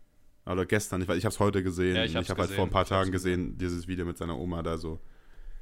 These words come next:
Speaker 2: Ja.
Speaker 1: Ja.
Speaker 2: Ja, ich mein, ich fand, ich kann's absolut nachvollziehen, wenn man fünf Tage Pause macht wegen sowas.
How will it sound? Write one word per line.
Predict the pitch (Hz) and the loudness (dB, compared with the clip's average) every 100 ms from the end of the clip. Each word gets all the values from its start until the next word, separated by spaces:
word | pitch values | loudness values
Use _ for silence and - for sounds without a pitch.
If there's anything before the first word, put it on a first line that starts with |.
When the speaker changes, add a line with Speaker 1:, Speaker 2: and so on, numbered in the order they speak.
| - | -10
Speaker 2:
Ja. | 110 101 - - - - - - - - - - - | -8 -8 -8 -10 -10 -10 -12 -16 -18 -20 -16 -14 -12
Speaker 1:
Ja. | 101 104 117 107 | -2 2 4 4
Speaker 2:
Ja, | |
ich | 104 | 0
mein, | 123 117 120 - - - - - - | 0 0 -2 -6 -20 -20 -20 -18 -14
ich | - | -4
fand, | 127 127 113 | 0 0 -2
ich | - | -2
kann's | 127 123 | -2 -2
absolut | - - 135 | -2 -2 -2
nachvollziehen, | 120 127 123 120 | -4 -4 -4 -4
wenn | 113 | -2
man | 110 | -2
fünf | - 113 | -2 0
Tage | 113 107 | 0 6
Pause | - 110 123 | 6 6 2
macht | 123 117 | -2 -2
wegen | 120 113 | -2 -2
sowas. | 117 120 127 | -2 -2 -4